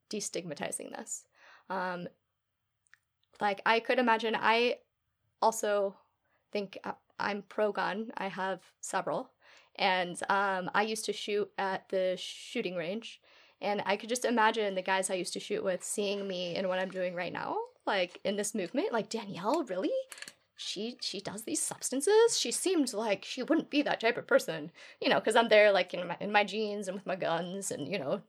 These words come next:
doing that thing. But it's like, I think that's important, like, what I'm doing and just being out there and just showing the people in my life who would have never thought. But then it's like, "But she's such a cool person.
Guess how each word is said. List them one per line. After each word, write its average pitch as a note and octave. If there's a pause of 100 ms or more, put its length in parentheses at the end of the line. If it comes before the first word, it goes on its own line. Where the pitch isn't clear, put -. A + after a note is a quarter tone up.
(380)
doing G#3
that E3
thing. F#3+ (480)
But G3
it's G3
like, G#3+
I G#3+
think C4
that's - (720)
important, A3+
like, G#3+
what A3
I'm B3
doing G3+
and -
just G3+
being A3+
out F#3
there C#4+
and A#3+
just G#3+
showing A#3
the G#3
people A3
in G3+
my F#3+
life F#3+
who A3+
would A3
have F#3
never A3+
thought. - (300)
But A3
then A3
it's -
like, G#3+
"But C4
she's D4
such F#3
a F#3+
cool C4
person. C4+